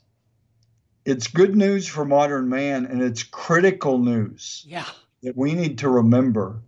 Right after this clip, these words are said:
Speaker 2: Amen.
Speaker 1: if we hope to not just survive, but to flourish." And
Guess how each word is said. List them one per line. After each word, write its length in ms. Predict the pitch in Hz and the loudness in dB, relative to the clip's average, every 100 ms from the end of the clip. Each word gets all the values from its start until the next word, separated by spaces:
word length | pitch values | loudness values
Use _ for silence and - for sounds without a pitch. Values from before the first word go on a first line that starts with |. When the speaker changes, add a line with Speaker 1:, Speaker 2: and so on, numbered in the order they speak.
| _ _ _ - | _ _ _ -20
Speaker 2:
Amen. 120 | - | 0
Speaker 1:
if 220 | 127 113 | 2 2
we 260 | 131 143 151 | 2 2 2
hope 540 | 120 - 156 156 - - | -2 2 2 2 -8 -8
to 460 | - 120 113 113 - _ - | 0 2 2 0 -8 _ -2
not 260 | 170 247 | 0 0
just 260 | - 240 - | 0 -6 -2
survive, 680 | 151 123 120 127 127 113 113 | -2 0 2 4 2 0 -2
but 200 | 117 117 | -6 -8
to 120 | 117 | -12
flourish." 760 | 113 123 135 110 107 - - - _ _ _ _ - | -4 -2 0 -2 -6 -12 -14 -16 _ _ _ _ -4
And 520 | 139 139 135 127 | 0 2 0 -4